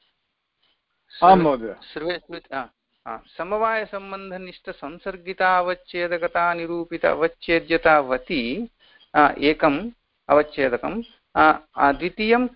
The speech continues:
Speaker 2: घटत्वनिष्ठावच्छेदकतानिरूपित अवच्छेद्यतावती, अ, या घटनिष्ठा अथ च एकं, आ,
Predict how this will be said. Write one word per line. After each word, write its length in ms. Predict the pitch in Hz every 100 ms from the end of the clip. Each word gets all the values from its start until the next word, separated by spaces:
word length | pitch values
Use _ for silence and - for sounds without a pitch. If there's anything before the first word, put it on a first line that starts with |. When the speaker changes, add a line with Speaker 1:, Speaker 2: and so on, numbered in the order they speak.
| _ -
Speaker 2:
घटत्वनिष्ठावच्छेदकतानिरूपित 2500 | 123 160 214 214 214 214 214 - 208 202 196 196 - 185 185 180 185 180 180 175 175 175 - 170
अवच्छेद्यतावती, 1700 | 190 - 156 175 - 175 160 160 170 170 165 160 - 156 131 131 190 196 _ _ _ -
अ, 260 | 147 147 139 123
या 380 | 113 123 147 214
घटनिष्ठा 720 | 196 190 196 180 - - 127 - _ _ _ _ _ _ _ _ _ _ -
अथ 160 | 143
च 440 | 180 180 185 156 160 226 - 143
एकं, 460 | 143 147 139 131
आ, 400 | 131 127 123 123